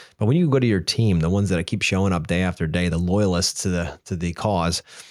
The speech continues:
and they start talking about how much they've enjoyed working with you, how much they love serving the clients, and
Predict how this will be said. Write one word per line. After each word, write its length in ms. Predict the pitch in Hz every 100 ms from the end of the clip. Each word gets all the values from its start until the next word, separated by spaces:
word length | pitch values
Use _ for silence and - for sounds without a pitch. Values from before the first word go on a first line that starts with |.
| _ -
and 100 | 98
they 120 | 123
start 220 | 127 120
talking 360 | 120 120 120 101
about 240 | 87 80
how 120 | 85
much 220 | 98 92
they've 180 | - 92
enjoyed 340 | 87 82 85 78
working 340 | 95 - 95
with 160 | 90 87
you, 220 | 87 85
how 120 | 82
much 280 | 82 80 -
they 180 | 80 80
love 260 | 85 82
serving 320 | - 90 82
the 80 | 73
clients, 480 | - 98 87 82 -
and 260 | - 92